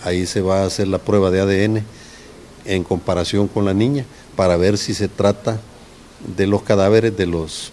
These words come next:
padres de la, de la menor. Podría decirse, pues, de que de alguna forma,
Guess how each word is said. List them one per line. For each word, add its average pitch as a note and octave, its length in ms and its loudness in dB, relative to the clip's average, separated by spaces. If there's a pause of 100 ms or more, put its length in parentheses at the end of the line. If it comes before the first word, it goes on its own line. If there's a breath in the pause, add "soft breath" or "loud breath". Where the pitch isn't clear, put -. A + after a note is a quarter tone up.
padres G2 380 0
de E2+ 80 -2
la, D#2 240 -6
de D#2+ 200 -8
la D#2+ 120 -6
menor. F2+ 320 -2 (580 loud breath)
Podría F2+ 380 0
decirse, F#2+ 480 -2
pues, G#2 180 -4
de F2 120 -4
que - 120 -4
de E2+ 80 0
alguna F2+ 320 -2
forma, G#2 480 0